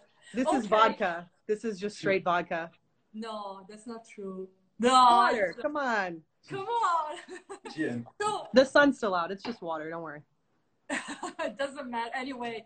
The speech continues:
Speaker 2: you are at home. You don't have to drive, so who cares, you know? Like
Speaker 1: True that, yeah.
Speaker 2: <laughs> So, t-, tell me, tell me a little bit about your, your production company. So,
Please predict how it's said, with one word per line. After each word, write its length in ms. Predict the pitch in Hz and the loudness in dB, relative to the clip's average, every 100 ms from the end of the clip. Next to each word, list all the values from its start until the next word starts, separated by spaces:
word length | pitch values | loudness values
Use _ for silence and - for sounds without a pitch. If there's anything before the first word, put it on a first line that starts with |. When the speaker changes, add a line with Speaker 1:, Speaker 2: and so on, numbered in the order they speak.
| _ | _
Speaker 2:
you 160 | 277 302 | -8 -2
are 100 | 339 | 0
at 180 | 359 - | 0 -4
home. 300 | 294 269 226 | -6 -6 -8
You 140 | 240 262 | -10 -8
don't 100 | 277 | -8
have 140 | 294 | -10
to 100 | 311 | -14
drive, 460 | 233 233 226 214 220 - | -14 -10 -8 -8 -10 -16
so 160 | 220 220 | -16 -16
who 80 | 262 | -20
cares, 320 | 254 226 196 202 214 | -14 -14 -12 -14 -14
you 60 | 190 | -18
know? 80 | 196 196 _ _ _ _ | -20 -20 _ _ _ _
Like 220 | 262 247 | 2 2
Speaker 1:
True 140 | 202 175 | 2 0
that, 280 | 156 147 - | 0 -4 -4
yeah. 200 | 151 147 - 277 | -6 -6 -14 -4
Speaker 2:
<laughs> 100 | 370 740 - _ _ - _ 453 - - | -2 -2 -8 _ _ -20 _ -16 -16 -18
So, 400 | - - 320 294 294 262 - _ | -14 -4 0 0 -2 -14 -18 _
t-, 80 | 330 330 254 - | -4 -4 -4 -8
tell 200 | 349 403 | -8 -6
me, 160 | 427 427 403 - _ - | -6 -8 -10 -20 _ -20
tell 340 | 208 220 262 262 | -12 -10 -10 -10
me 380 | 247 226 226 233 _ _ _ 233 | -10 -10 -12 -16 _ _ _ -8
a 80 | |
little 280 | 240 254 254 | -4 -2 -4
bit 140 | 247 240 | -4 -6
about 380 | 233 226 226 220 | -4 -4 -4 -8
your, 440 | 214 208 208 208 208 | -8 -10 -10 -12 -12
your 280 | 220 208 208 | -12 -12 -14
production 520 | 247 233 349 - 311 220 | -10 -2 -2 -4 -12 -10
company. 480 | 208 190 190 196 | -10 -10 -12 -14
So, 380 | 196 247 220 214 | -14 -6 -6 -6